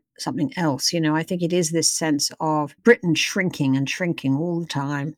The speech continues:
Much of her reign has really been a retreat from Britain's powers,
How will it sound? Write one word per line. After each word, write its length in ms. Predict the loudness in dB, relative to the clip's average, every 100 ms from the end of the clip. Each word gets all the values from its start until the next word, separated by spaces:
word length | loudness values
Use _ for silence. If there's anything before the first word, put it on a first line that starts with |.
| -6
Much 320 | 2 2 2
of 80 | 0
her 140 | 0
reign 420 | 2 2 4 2
has 180 | 2 0
really 200 | 2 2
been 180 | 2 2
a 60 |
retreat 520 | 0 -2 0 2 0 -2
from 260 | -2 -2
Britain's 340 | -2 -6 -6 -8
powers, 480 | -2 -2 -2 -6